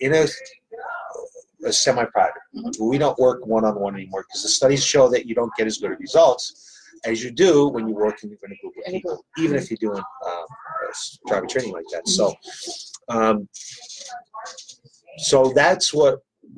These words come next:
Speaker 1: that's what was different about
Speaker 2: Mm-hmm.
Speaker 1: us when you, you looked at us online. That we
Speaker 2: Absolutely.
Speaker 1: just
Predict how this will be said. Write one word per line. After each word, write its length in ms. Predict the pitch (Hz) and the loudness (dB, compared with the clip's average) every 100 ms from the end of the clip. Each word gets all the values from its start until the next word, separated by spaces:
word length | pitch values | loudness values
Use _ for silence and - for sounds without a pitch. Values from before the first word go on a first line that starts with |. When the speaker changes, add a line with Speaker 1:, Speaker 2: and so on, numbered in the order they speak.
| 87 _ | -20 _
Speaker 1:
that's 240 | 127 135 160 | 0 0 -2
what 100 | 131 | -4
was 180 | 117 - | -6 -6
different 340 | 120 - 139 | -8 -6 -4
about 240 | 139 135 143 | 2 2 2
Speaker 2:
Mm-hmm. 80 | 143 | 0
Speaker 1:
us 340 | - - - _ | -2 -6 -8 _
when 160 | 113 110 | -12 -10
you, 120 | 110 110 | -10 -10
you 160 | 107 | -8
looked 220 | 107 104 | -8 -8
at 60 | 95 | -10
us 160 | 90 101 | -10 -10
online. 320 | 90 90 - | -10 -10 -6
That 60 | 214 | -4
we 40 | |
Speaker 2:
Absolutely. 400 | 196 180 185 175 | -4 -4 -4 -2
Speaker 1:
just 320 | - - - | -4 -4 -10